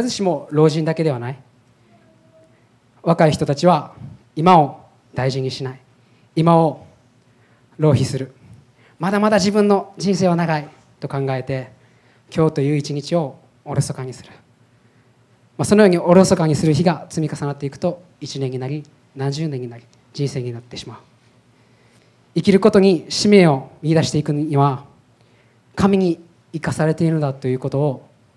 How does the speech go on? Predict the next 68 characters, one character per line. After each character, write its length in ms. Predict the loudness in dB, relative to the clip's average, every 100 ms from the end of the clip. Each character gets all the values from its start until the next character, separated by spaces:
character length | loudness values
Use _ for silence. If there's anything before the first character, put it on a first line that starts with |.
| _ _ _ _ _ _ _ _ _ _ -14
信 320 | -4 2 4
じ 80 | 2
る 180 | -2 -6 -16 -20
信 320 | -6 0 2
仰 140 | 4
が 160 | 4 2
必 200 | 0 -4
要 80 | -4
だ。 140 | -6
そ 140 | -6 -4
の 60 |
よ 60 | -4
う 40 |
に、 60 | -6
こ 120 | -10
う、 40 | -14
書 60 |
い 40 | -16
た 100 | -18
ら 60 |
し 80 | -20
い 20 |
で 40 | -20
す 80 | -20
ね。 160 | -20 _ _
ま 60 | -10
あ、 40 | -2
続 180 | 0 0
け 80 |
て 60 | 0
神 180 | -2 -2
様 160 | -2
は、 140 | -6 -10 -18
あ、 80 | -10
神 160 | -4
様、 180 | -2 -4 -12 _
す 80 | -8
い 40 |
ま 60 | -8
せ 80 | -8
ん、 80 |
そ 100 | -8
の 80 | -6
先 160 | -6 -6
生 120 | -8
は 60 | -12
で 60 |
す 60 | -8
ね、 220 | -8 -8 -14 _ -12
あ 80 | -8
の、 80 |
コ 100 | -4
メ 100 | -2
ン 60 | -2
ト 100 | -4
を 40 |
こ 100 | -4
の 60 | -4
よ 60 | -6
う 20 |
に 60 |
言 60 | -10
っ 20 |
た 60 | -16
ん 40 |
で 40 | -16
す 80 |
ね。 200 | -14 -14